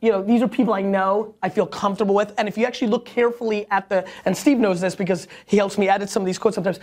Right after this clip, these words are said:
I won't say things more specific about the book. I'll say, "Jay has a great read on the market," so I'm very careful with saying, "In this book, he will change your," in page one forty-seven, you know,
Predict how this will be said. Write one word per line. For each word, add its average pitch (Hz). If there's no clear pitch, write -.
I 208
won't 220
say 247
things 202
more 196
specific 190
about 180
the 180
book. 180
I'll 180
say, 180
"Jay 233
has 208
a 202
great 220
read 202
on 196
the 196
market," 190
so -
I'm 196
very 226
careful 202
with 196
saying, 180
"In 214
this 381
book, -
he 311
will 196
change 311
your," 269
in 170
page 285
one 269
forty-seven, 240
you 220
know, 196